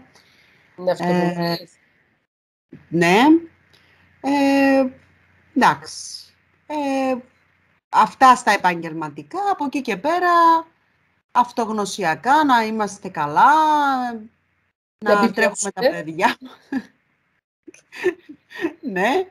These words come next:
Speaker 2: να έχουμε την υγεία μας, την ψυχική και τη σωματική και να μεγαλώνουμε πνευματικά και να οριμάζουμε και να γινόμαστε έτσι καλύτεροι άνθρωποι.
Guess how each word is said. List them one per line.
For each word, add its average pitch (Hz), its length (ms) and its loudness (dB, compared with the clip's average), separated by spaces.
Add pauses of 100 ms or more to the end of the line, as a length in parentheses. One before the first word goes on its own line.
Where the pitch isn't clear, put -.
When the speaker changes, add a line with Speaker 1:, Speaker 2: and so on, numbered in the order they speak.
Speaker 2:
να 202 80 -8
έχουμε 208 280 -6
την 190 180 -6
υγεία 190 380 0
μας, 262 160 0
την - 120 -18
ψυχική 175 460 -10
και 180 120 -4
τη 156 280 -4
σωματική 147 840 -4 (540)
και 302 120 0
να 285 140 6
μεγαλώνουμε 254 640 4
πνευματικά 208 920 -2
και 247 120 -10
να 220 100 -8
οριμάζουμε 202 840 -4 (120)
και 226 100 -8
να 185 400 -4
γινόμαστε 214 680 -2
έτσι 220 360 -8
καλύτεροι 190 640 -2
άνθρωποι. 143 640 -8